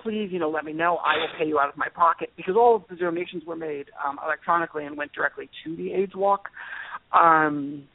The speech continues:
and, and then I took everybody's names and put them in. I had my, and I had my office wife draw a name out of an envelope and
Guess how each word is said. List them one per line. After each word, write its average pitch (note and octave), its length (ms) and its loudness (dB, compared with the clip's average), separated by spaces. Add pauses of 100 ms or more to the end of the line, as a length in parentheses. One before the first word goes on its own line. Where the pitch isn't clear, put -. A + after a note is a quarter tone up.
(140)
and, G3 200 4
and A#3 140 4
then A#3 100 6
I G#3+ 100 6
took C4+ 200 -6
everybody's A3 400 2
names B3 260 -2
and F3+ 140 -8
put G#3 140 -8
them G#3+ 200 0
in. F#3+ 300 -4
I F3+ 180 -10
had F3+ 140 -4
my, D#3+ 240 -4 (100)
and D#3+ 120 -6
I D3+ 280 -2
had F#3 120 -6
my D#3 100 -2
office G3+ 320 -6
wife F3+ 160 2 (100)
draw D#3+ 180 6
a D3 40 0
name D#3 220 -2
out D3+ 100 4
of D3 80 -6
an E3 80 -4
envelope G3+ 400 0
and D#3+ 120 -8